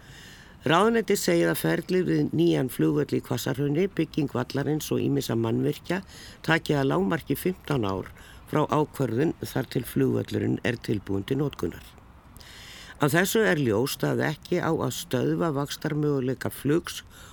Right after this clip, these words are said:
og ferðaþjónustu hér á landi næstu fimmtán til tuttugu árin, þarf að halda áfram uppbyggingu á Keflavíkurflugvelli. Nú er verið að byggja á Hlíðarenda við Valsvöllinn, á landi sem íþróttafélagið Valur átti.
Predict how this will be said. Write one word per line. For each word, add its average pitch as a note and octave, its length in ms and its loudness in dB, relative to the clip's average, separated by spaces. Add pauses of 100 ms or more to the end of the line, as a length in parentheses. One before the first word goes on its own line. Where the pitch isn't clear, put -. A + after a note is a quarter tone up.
(140)
og G#2 120 -2
ferðaþjónustu C#3+ 800 0
hér B2 180 -2
á - 60 -2
landi G2+ 340 -2
næstu - 240 -4
fimmtán D#3 540 -4 (320)
til A2+ 100 2
tuttugu - 400 -2
árin, G#2 380 -4 (480)
þarf E3+ 240 4
að D3 80 -4
halda C#3 340 0
áfram B2+ 400 0
uppbyggingu G2+ 640 -6 (160)
á C3 160 0 (140)
Keflavíkurflugvelli. - 880 -6 (1500)
Nú A#3 120 8
er B3 80 6
verið A3 160 6
að - 140 -4
byggja A#3 400 2
á D#3 40 4
Hlíðarenda B2 840 2
við G#2+ 400 2 (140)
Valsvöllinn, A2 640 -2 (760)
á A#2 140 2
landi B2+ 400 2
sem B2+ 240 0
íþróttafélagið B2+ 880 0
Valur F3 380 2
átti. - 320 -6